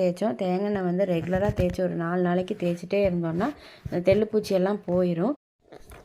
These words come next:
இருபத்தி ஒரு நாள் எல்லா குஞ்சும் பொரிச்சதுக்கப்புறம், இருபத்தி ரெண்டாவது நாள், இருபத்தி மூணாவது நாள் எல்லா முட்டையெல்லாம் செக் பண்ணிட்டு நம்ம இறக்கி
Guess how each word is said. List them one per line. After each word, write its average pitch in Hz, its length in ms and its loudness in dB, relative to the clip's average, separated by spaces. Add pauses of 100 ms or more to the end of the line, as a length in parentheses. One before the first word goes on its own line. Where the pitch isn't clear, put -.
இருபத்தி 226 360 12
ஒரு 208 160 6
நாள் 233 260 6
எல்லா 202 180 4 (120)
குஞ்சும் 208 300 4
பொரிச்சதுக்கப்புறம், 190 800 2 (160)
இருபத்தி 196 280 4
ரெண்டாவது 180 280 4
நாள், 202 140 2
இருபத்தி 175 300 2
மூணாவது 170 280 2
நாள் 196 160 0
எல்லா 175 160 2 (100)
முட்டையெல்லாம் 180 460 2
செக் 165 240 -6
பண்ணிட்டு 180 300 0 (100)
நம்ம 175 240 0
இறக்கி 170 260 -4